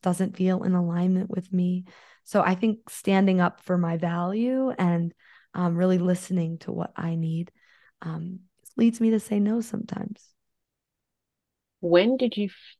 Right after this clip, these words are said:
Speaker 2: first start saying no? Because you mentioned that you used to be go, go, go, go, go. So what was the light
Speaker 1: Yeah.
Speaker 2: bulb moment that made you go, "Ugh,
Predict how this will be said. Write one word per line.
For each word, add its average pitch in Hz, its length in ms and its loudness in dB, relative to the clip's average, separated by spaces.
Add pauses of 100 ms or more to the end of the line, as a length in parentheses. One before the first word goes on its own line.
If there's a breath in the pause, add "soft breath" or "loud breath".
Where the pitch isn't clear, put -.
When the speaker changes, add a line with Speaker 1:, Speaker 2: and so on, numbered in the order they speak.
(100)
Speaker 2:
first 180 420 0
start 156 400 -2
saying 143 340 -2
no? 127 180 -2
Because 135 300 -4
you 151 60 0
mentioned 156 560 0
that 117 240 0
you 156 120 -2
used 175 440 4
to 147 120 0
be 139 180 0
go, 156 200 8
go, 151 180 2
go, 135 200 2
go, 131 180 -2
go. 135 240 2
So - 140 -10
what 165 140 4
was - 100 -6
the 214 80 2
light 151 240 4
Speaker 1:
Yeah. - 80 -18
Speaker 2:
bulb 139 200 2
moment 135 460 -2 (480)
that 131 100 -4
made 120 140 -2
you 131 60 -14
go, - 140 -2 (100)
"Ugh, - 160 8